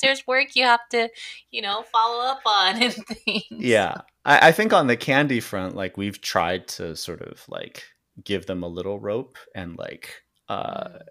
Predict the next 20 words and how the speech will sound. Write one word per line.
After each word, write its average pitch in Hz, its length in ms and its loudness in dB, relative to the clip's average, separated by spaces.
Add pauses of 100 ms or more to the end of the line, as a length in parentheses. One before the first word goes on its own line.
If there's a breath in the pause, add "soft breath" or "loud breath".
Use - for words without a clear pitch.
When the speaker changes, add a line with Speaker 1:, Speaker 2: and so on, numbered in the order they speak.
(160)
Speaker 2:
have 90 220 -6
them 90 180 -4
understand 92 800 -8
their 90 180 -6
own 101 120 -10
consequences. 139 960 -12 (500)
Um, 87 480 -10
like, 82 320 -10
there's 92 180 -8
definitely 101 340 -2
been 87 140 -4
a 85 60 -6
couple - 240 -6
times 87 340 -10
where, - 100 -10
like, - 260 -10 (200)
"Okay, 147 680 4 (100)
that's 110 300 -4
your, 127 100 -4
like, 123 300 -2